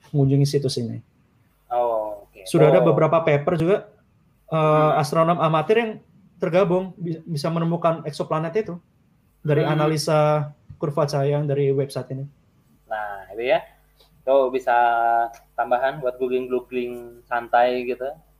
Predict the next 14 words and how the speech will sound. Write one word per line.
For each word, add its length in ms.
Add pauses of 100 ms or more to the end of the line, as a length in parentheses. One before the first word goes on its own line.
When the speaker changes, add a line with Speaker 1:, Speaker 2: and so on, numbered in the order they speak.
(140)
Speaker 2:
Karena 420
kita 200
nggak 160
bisa 120
kemana-mana, 480
sekolah 280
juga 140
ditutup. 540
Nah, 240 (120)
googling-googling 440
kayak 120
gini 120
lah 120
ya. 80